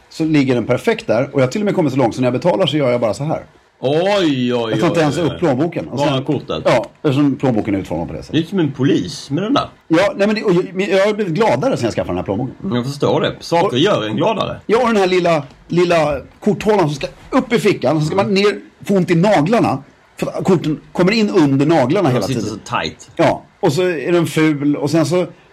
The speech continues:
Speaker 1: är det här också att män nu för tiden,
Speaker 2: Mm.
Speaker 1: eftersom det här är en stilpodd
Speaker 2: Mm.
Speaker 1: riktad till män.
Speaker 2: Mm.
Speaker 1: När du ska gå ut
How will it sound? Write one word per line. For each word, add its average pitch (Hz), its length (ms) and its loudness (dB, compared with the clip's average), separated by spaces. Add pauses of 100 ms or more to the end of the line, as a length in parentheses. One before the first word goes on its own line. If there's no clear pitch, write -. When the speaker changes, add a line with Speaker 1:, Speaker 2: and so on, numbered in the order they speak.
(720)
Speaker 1:
är 190 160 2
det 185 100 2
här 131 200 4
också 123 180 -4
att 110 80 -4 (500)
män 156 380 2
nu 107 260 -2
för 76 80 -14
tiden, 127 360 -6
Speaker 2:
Mm. 101 240 -6 (580)
Speaker 1:
eftersom - 240 -4
det 110 60 4
här 104 100 2
är 101 60 0
en 95 100 -2
stilpodd 104 500 -4 (160)
Speaker 2:
Mm. 104 120 -10
Speaker 1:
riktad 104 260 -4
till 85 100 -4
män. 113 360 -2
Speaker 2:
Mm. 180 180 -8 (340)
Speaker 1:
När 151 160 2
du 139 100 0
ska 135 140 0
gå 117 460 0 (360)
ut - 460 -4